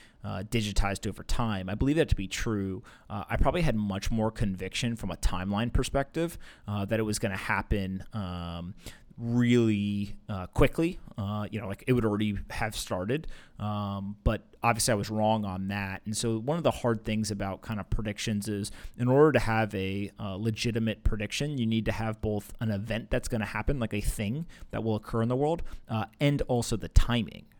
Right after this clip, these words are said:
Um, you know, that kind of really forces you to, to be thoughtful about the prediction. Uh, I, I, I believe that I'm still right about the thing happening, uh, but I definitely was wrong about the timing.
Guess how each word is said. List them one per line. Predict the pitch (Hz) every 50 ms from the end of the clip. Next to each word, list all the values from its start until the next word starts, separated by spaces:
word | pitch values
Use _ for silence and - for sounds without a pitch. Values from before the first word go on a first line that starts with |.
| - _ -
Um, | 113 104 98 98 98 98 95 95 104
you | 117
know, | 113 101
that | 110 117 117 -
kind | - - 117
of | 110 110 110
really | 110 113 113 110
forces | - - 113 110 - 107 107 101
you | 107 110 107
to, | 107 - 110 95 -
to | - - 101
be | 110 104
thoughtful | - - 113 101 - - 113
about | 107 101 90 -
the | -
prediction. | - 113 113 123 123 - - 110 101 104 101 - - - - - - -
Uh, | 104 107 104 101 98 - - _ _
I, | - - - _ _ -
I, | 123 - - -
I | - 123
believe | 113 101 113 110 113 135 165 185 165 123
that | 120 110
I'm | 110 110
still | - - - 123 113 104
right | 101 101 95 101 123 - - -
about | 117 117 113 113 104 95 - -
the | 127 113
thing | - - - 113 95 95
happening, | - - 107 104 - 127 135 143 160 156 - - - - -
uh, | 110 113 107
but | - 117
I | 110
definitely | 107 110 - 117 110 - 127 117 107
was | 107 101 107
wrong | 113 110 107 107 107
about | 104 98 95 -
the | 92
timing. | 95 - 117 110 110 117 110 95 92 92 101